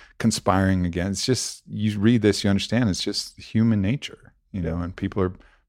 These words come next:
Speaker 1: most likely doing their best,
Speaker 2: Yeah.
Speaker 1: you know?
Speaker 2: Yeah.
Speaker 1: Um, and that's another thing to remember too. There, there may not be any villain here other than just human nature
Speaker 2: Just
Speaker 1: itself.
Speaker 2: understand it.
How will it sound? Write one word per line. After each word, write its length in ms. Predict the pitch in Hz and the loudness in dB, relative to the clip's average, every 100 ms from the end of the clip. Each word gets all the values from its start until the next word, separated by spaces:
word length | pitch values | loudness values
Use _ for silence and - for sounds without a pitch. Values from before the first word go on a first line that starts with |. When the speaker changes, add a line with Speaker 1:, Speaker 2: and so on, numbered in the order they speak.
| - | -4
Speaker 1:
most 240 | 101 120 | -4 -2
likely 260 | 113 139 92 | -2 -2 0
doing 220 | 87 95 | 2 2
their 80 | 98 | 2
best, 480 | 101 - - - - _ _ | 2 -2 -6 -16 -18 _ _
Speaker 2:
Yeah. 140 | 123 98 | -8 -4
Speaker 1:
you 40 | |
know? 180 | 85 101 _ _ _ _ | -4 -6 _ _ _ _
Speaker 2:
Yeah. 140 | 120 127 | -12 -6
Speaker 1:
Um, 560 | 87 82 82 82 95 - | -2 -2 -2 -4 -8 -2
and 140 | 95 | 0
that's 180 | 95 - | 0 -2
another 240 | 92 90 | -2 -2
thing 220 | 85 92 | -2 -4
to 80 | 87 | -2
remember 320 | 85 87 85 | -2 -2 -2
too. 240 | 82 98 82 | -4 -4 -2
There, 180 | 85 85 - _ - | -4 -8 -12 _ 0
there 80 | |
may 180 | 98 98 | 2 4
not 300 | 101 92 90 | 2 0 0
be 320 | 101 95 90 - _ _ _ - | 0 0 -2 -6 _ _ _ -4
any 420 | 98 92 87 98 _ _ | -2 0 -4 -6 _ _
villain 480 | 110 92 110 107 87 | -8 2 4 4 0
here 420 | 80 85 82 82 - | -2 -4 -4 -6 -4
other 240 | 90 87 | -2 0
than 460 | 82 85 82 82 - _ _ _ _ - | -2 -2 -2 -4 -10 _ _ _ _ -18
just 280 | - - | -14 -12
human 280 | - 95 87 | -6 -4 -2
nature 280 | 90 92 107 | -2 -2 -4
Speaker 2:
Just 140 | 110 - | -6 -6
Speaker 1:
itself. 140 | 80 | -4
Speaker 2:
understand 580 | 139 131 - 123 123 | -4 -6 -6 -6 -8
it. 100 | 120 | -10